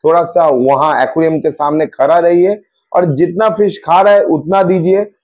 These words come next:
वो खा लिया तो थोड़ा फिर उतना दीजिए,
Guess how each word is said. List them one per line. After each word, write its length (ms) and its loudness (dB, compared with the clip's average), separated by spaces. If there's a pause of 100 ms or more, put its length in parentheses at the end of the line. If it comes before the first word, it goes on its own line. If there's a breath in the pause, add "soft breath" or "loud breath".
(120)
वो 120 2
खा 280 2
लिया 360 4
तो 220 -6
थोड़ा 320 0
फिर 280 0
उतना 320 0
दीजिए, 360 0